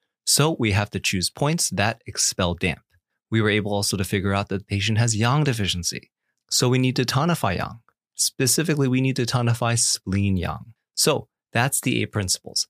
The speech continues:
That's the foundation we bring to our patients when we examine them. It's not like we're pigeonholing ourselves into an either or statement, but we're taking the patient's presentation. We're using the eight principles to understand them whole.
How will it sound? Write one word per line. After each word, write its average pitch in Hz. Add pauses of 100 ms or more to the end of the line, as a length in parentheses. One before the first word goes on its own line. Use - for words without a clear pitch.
(140)
That's 110
the 135
foundation 107
we 95
bring 92
to -
our 92
patients 107
when 92
we 92
examine 104
them. - (340)
It's 104
not 127
like 147
we're 117
pigeonholing 110
ourselves 90
into 101
an 92
either 104 (120)
or 123
statement, - (340)
but -
we're 117
taking 120
the 143
patient's 120
presentation. 110 (540)
We're 107
using 110
the 127
eight 127
principles 95
to -
understand 117
them 107
whole. 123